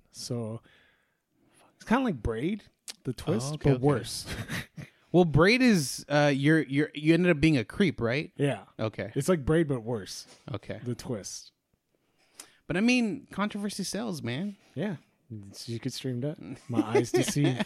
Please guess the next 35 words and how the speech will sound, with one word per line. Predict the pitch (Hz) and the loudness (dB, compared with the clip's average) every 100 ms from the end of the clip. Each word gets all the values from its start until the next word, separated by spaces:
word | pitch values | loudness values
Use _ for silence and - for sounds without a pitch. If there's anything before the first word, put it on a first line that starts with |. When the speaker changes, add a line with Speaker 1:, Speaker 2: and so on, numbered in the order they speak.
| - | -6
Speaker 2:
<laughs> | - - _ _ _ _ - - - _ _ - | -10 -10 _ _ _ _ -20 -20 -20 _ _ -12
Speaker 1:
It's | 180 185 156 170 | -8 0 2 4
funny | 175 214 202 | 6 6 6
'cause, | 156 170 147 | 6 6 6
like, | 151 143 135 - | 4 4 0 -4
you | 170 185 | 2 4
know, | 180 165 160 156 | 6 4 2 -2
I, | 147 147 143 _ _ _ _ - | -4 -4 -6 _ _ _ _ 0
well, | 170 202 | 4 4
Markiplier's | 170 170 160 233 240 220 185 135 | 2 -4 0 0 2 2 2 2
been | 151 | 2
in | 147 | 2
the | 127 | 0
game | 131 | 0
for | 127 127 | -2 -2
a | 101 | -2
while, | 98 113 | -4 -6
so | - 110 107 | -4 -6 -2
his | 120 110 - | -4 -4 -10
audience | - 120 120 127 123 | -8 -4 -2 -4 -4
is, | 101 98 95 - - _ _ _ _ _ _ | -8 -8 -12 -16 -20 _ _ _ _ _ _
it | 165 | 0
varies. | 127 165 139 98 92 - | 4 4 4 0 -10 -8
Speaker 2:
Yeah. | - 107 | -2 -2
Speaker 1:
But | 98 | 2
he | 160 | 2
used | 185 - | 2 0
to | 151 | -4
stream | - 160 151 | 0 0 0
to | 147 | 0
a | 135 | -2
lot | 131 131 | 0 -2
of | |
younger | 117 120 127 139 | -2 -4 -2 0
audience, | 147 170 185 | 0 0 -2